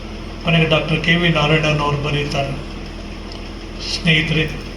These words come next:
ಆ ಪುಸ್ತಕ ಬಂದ ಮೇಲೆ ನಾವು ಮೆಜೆಸ್ಟಿಕ್‌ನ ಜನತಾ ಬಜಾರ್ ಇರ್ಬೋದು, ಕಾರ್ಪೊರೇಷನ್ ಇರ್ಬೋದು, ಬೆ-, ಬೆಂಗಳೂರಿನ ಬಸ್ ಸ್ಟ್ಯಾಂಡ್ ಇರ್ಬೋದು, ಅಲ್ಲೆಲ್ಲ ಕೂಡ ಆ ಪುಸ್ತಕವನ್ನ ತಲುಪಿಸೋಕೆ ಪ್ರಯತ್ನ ಪಟ್ಟಿದ್ದೀವಿ.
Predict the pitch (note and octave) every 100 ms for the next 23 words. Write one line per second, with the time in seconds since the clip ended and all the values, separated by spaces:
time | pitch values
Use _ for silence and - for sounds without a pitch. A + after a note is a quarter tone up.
0 | - - - - - - - D#3 - E3+
1 | - F#3+ F#3 D#3 D3+ D#3+ D#3+ D#3 D#3 D3
2 | D3 C#3+ C#3 - - - - - - -
3 | - - - - - - - - D#3 E3
4 | F3+ F3 F3 C#3 D#3 D3 D#3 D#3 E3+ E3+
5 | D3+ D3 D#3+ D#3+ C#3+ C#3 C#3+ D#3 D#3+ D#3
6 | D3 D#3 E3 G3 F3 E3+ D3 C#3+ C#3+ D3
7 | D3+ - - - - - - - C#3+ D#3+
8 | - - D#3 D#3+ F3 E3+ D3+ C#3+ D#3+ -
9 | E3 D#3 D3+ C#3+ C#3+ C#3+ C#3+ D3 D3+ D3+
10 | E3 F#3 F#3 E3 C3 A#2 A2+ - - -
11 | D#3+ D#3+ F3+ - G3+ F3+ D#3 D3+ C#3+ C#3+
12 | - - - E3+ E3 - F3+ E3 D3+ D3
13 | D3 D#3 D3 D3 C#3+ C#3 C3+ -